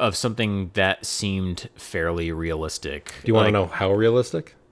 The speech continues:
Speaker 1: Uh, I have a feeling you wanna tell me how realistic.
Speaker 2: Do you know that this movie came out two months after the L A riots?
Speaker 1: No.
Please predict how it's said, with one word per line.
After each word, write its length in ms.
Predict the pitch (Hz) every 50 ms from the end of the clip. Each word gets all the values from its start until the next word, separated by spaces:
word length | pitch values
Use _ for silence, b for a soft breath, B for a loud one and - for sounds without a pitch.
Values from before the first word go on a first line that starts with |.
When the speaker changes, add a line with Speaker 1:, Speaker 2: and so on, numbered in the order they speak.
| _ _ _ _ _ _ -
Speaker 1:
Uh, 920 | 80 78 76 73 73 71 71 71 71 71 73 73 73 73 73 73 73 73 -
I 240 | 69 82 82 80 78
have 120 | 76 85 78
a 40 | 80
feeling 300 | - - 87 78 78 80
you 80 | 80
wanna 160 | 78 73 71 71
tell 180 | - - 117
me 120 | 143 127 90
how 120 | 78 71
realistic. 460 | 69 69 67 69 71 - - - 139 135 135 - _ - 156 -
Speaker 2:
Do 160 | 110 98 113
you 100 | 113 117
know 140 | 113 110 110
that 160 | 104 101 92
this 160 | 117 101 -
movie 240 | 117 110 107 104 101
came 240 | - - 107 101 98
out 220 | 98 98 98 - _ _ -
two 180 | - - 156 139
months 400 | 123 110 104 120 123 - - -
after 280 | 98 104 95 - -
the 140 | 104 104 101
L 140 | 98 98 98
A 80 | 101 98
riots? 460 | 92 92 95 104 113 - - - - _ _ b b b b b b b _ _ _ - B B B B B B B B B B B B B B B B B _ _ _ -
Speaker 1:
No. 520 | - 160 139 117 101 92 87 87 110 127